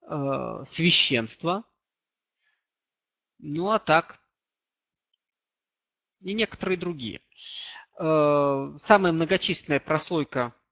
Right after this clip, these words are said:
российского общества — крестьяне, в том числе крепостные, э, здесь, собственно говоря, представлена не была. Однако, э, с формальной точки зрения, это был бы неплохой шаг вперёд. Но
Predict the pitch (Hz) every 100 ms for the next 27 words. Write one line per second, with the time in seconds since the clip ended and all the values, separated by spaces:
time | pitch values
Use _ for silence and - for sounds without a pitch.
0 | _ _ - 156 160 180 143 - 165 240
1 | - 202 185 - 190 - - 160 139 170
2 | 180 180 151 - 151 139 151 - 151 -
3 | 220 269 269 _ _ _ _ - _ _
4 | _ _ - 160 147 143 123 143 220 -
5 | 180 - - 175 156 139 139 160 165 _
6 | _ _ _ _ - 160 - - 170 170
7 | 160 160 151 151 120 - _ _ _ _
8 | _ - 143 208 - 226 208 196 180 165
9 | 156 151 151 143 - _ _ _ _ _
10 | _ _ - - 170 156 208 208 202 -
11 | 170 180 165 143 147 165 170 160 147 135
12 | 147 - 139 - - 123 - _ _ _
13 | _ _ _ _ _ _ _ _ _ _
14 | 165 202 320 262 -